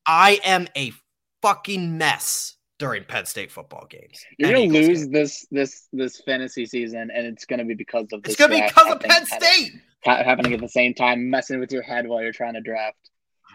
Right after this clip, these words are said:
Speaker 1: No. I, well, I'm hoping, like, Penn State
Speaker 2: If
Speaker 1: just,
Speaker 2: they get
Speaker 1: like,
Speaker 2: up really quickly,
Speaker 1: like,
Speaker 2: yeah.
Speaker 1: stomps on their throats and I can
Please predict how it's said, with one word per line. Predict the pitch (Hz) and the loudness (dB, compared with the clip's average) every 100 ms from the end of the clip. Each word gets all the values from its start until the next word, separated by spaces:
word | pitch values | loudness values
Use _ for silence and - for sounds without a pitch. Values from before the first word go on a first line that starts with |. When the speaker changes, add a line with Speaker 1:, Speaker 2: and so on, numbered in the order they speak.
| 101 | -20
Speaker 1:
No. | 123 143 - - 160 - 160 - | -16 -14 -14 -14 -14 -14 -2 2
I, | 233 | 2
well, | 214 175 | 2 0
I'm | 190 | -2
hoping, | 175 208 202 185 160 | -4 -8 -8 -12 -10
like, | 139 117 | -10 -10
Penn | - 131 | -12 -14
State | 120 120 139 | -12 -12 -6
Speaker 2:
If | 131 | -2
Speaker 1:
just, | |
Speaker 2:
they | 127 | -2
get | 117 | -2
Speaker 1:
like, | 110 | -6
Speaker 2:
up | 113 - | -6 -8
really | 117 113 | -10 -8
quickly, | 123 110 117 | -8 -6 -4
Speaker 1:
like, | 120 | -4
Speaker 2:
yeah. | 123 156 147 | -4 -4 -6
Speaker 1:
stomps | 139 | -8
on | 135 | -10
their | 123 120 | -10 -16
throats | - 120 113 107 - | -16 -14 -14 -14 -14
and | |
I | 104 | -14
can | 95 92 | -14 -16